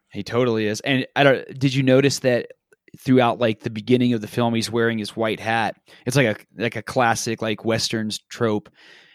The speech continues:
And then when he has his turn and becomes the bad guy,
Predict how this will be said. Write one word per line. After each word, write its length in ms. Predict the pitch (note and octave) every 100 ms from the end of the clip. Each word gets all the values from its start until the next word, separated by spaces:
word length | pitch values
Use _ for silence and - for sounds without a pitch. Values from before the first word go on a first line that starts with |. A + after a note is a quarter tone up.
| -
And 180 | C3
then 260 | C3+ B2+ A#2+
when 120 | C3
he 280 | B2 B2 A2 -
has 280 | - B2+ B2
his 180 | A#2 G#2
turn 340 | - B2 B2
and 80 | A2+
becomes 300 | G#2+ A#2+ A2
the 60 | F#2+
bad 320 | A2+ A#2+ B2
guy, 420 | A2 G2 G2 G2+